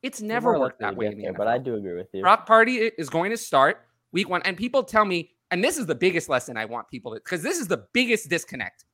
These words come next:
Speaker 1: between the fantasy football and the real life community. The fantasy football community will tell you Trey Lance is gonna start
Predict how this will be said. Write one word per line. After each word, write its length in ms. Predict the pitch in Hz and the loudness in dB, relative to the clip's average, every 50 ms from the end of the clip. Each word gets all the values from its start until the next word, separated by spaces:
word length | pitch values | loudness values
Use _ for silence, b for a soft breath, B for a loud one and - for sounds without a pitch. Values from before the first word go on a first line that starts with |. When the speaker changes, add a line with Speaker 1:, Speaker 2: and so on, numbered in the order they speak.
| _ _ | _ _
Speaker 1:
between 260 | - 151 - 170 156 143 | -12 -10 -6 -6 -4 -4
the 80 | 135 | -4
fantasy 360 | - 156 160 160 165 - 160 | -2 -2 -2 -2 -2 -4 -6
football 540 | 147 - 151 - - 139 131 123 123 - _ _ _ _ _ _ - | -4 -4 -6 0 2 4 4 4 2 -4 _ _ _ _ _ _ -6
and 120 | 143 131 | -6 -4
the 60 | 135 | -4
real 280 | 120 123 160 170 165 160 | -2 0 2 4 4 4
life 360 | 147 139 127 120 110 - _ _ _ - | 4 4 4 2 0 -6 _ _ _ -14
community. 540 | 92 104 135 135 135 127 117 107 104 98 _ _ _ _ _ _ _ _ _ _ - | -10 -8 -6 -4 -4 -4 -4 -6 -8 -10 _ _ _ _ _ _ _ _ _ _ -10
The 80 | 147 | -6
fantasy 360 | 143 - 226 277 302 302 285 202 | -2 -2 0 0 0 -2 -2 0
football 260 | 226 233 226 208 190 | 0 2 2 0 0
community 380 | - 185 160 165 165 160 139 | 0 -4 -4 -4 -2 -4 -4
will 140 | 135 120 117 - | -4 -4 -6 -4
tell 220 | - 165 160 156 | 0 0 0 2
you 240 | 143 120 117 107 101 _ _ _ _ _ _ _ _ _ _ - | 0 -2 -6 -8 -10 _ _ _ _ _ _ _ _ _ _ -6
Trey 160 | - 170 175 | -4 -4 -2
Lance 240 | 180 170 160 160 - | -2 -2 -4 -4 -6
is 80 | 147 | -8
gonna 180 | - 151 151 151 | -6 -6 -6 -8
start 380 | - - 139 113 107 117 - | -6 -2 -2 0 0 -2 -4